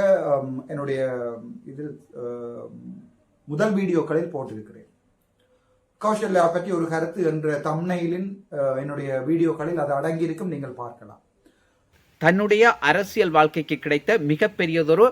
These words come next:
Speaker 2: பலம் கௌசல்யா என்கின்ற விஷயம் வந்து நாடாளுமன்ற உறுப்பினர் அர்ச்சுனா அவர்களால் சொல்லப்பட்டது.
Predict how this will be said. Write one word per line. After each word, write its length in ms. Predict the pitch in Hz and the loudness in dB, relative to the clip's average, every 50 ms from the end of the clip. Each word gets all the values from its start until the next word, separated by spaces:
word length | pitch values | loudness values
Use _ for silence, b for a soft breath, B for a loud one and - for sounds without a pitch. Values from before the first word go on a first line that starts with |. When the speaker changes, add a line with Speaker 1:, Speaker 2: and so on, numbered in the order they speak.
| 185 180 B B B _ | 2 -4 B B B _
Speaker 2:
பலம் 360 | - 170 175 180 214 254 277 247 - - | 0 4 6 6 6 6 4 0 -4 0
கௌசல்யா 540 | - 185 202 220 220 - 220 220 202 214 202 190 156 | 4 6 6 6 6 6 4 4 6 4 4 4 2
என்கின்ற 420 | 170 170 170 151 170 160 151 160 | 0 0 -2 -2 -2 0 0 0
விஷயம் 340 | 127 143 143 - - 196 175 | 0 -2 -2 -2 0 0 0
வந்து 340 | 165 147 113 107 175 233 247 B B B B | 0 2 4 4 4 4 4 B B B B
நாடாளுமன்ற 720 | B 151 165 175 208 226 240 233 233 240 226 226 208 202 196 | B 4 6 8 10 10 10 8 8 6 4 2 2 2 2
உறுப்பினர் 500 | - 170 165 170 151 - 165 196 240 - - | 2 2 0 -2 -2 -2 0 4 4 4 6
அர்ச்சுனா 340 | - 151 156 - - 107 113 | 6 4 4 4 2 4 4
அவர்களால் 460 | 139 151 143 147 - 165 165 165 185 - | 4 4 4 4 4 4 4 4 4 2
சொல்லப்பட்டது. 460 | 180 151 147 131 - 127 120 143 165 | 2 2 2 2 0 -2 -4 -4 -4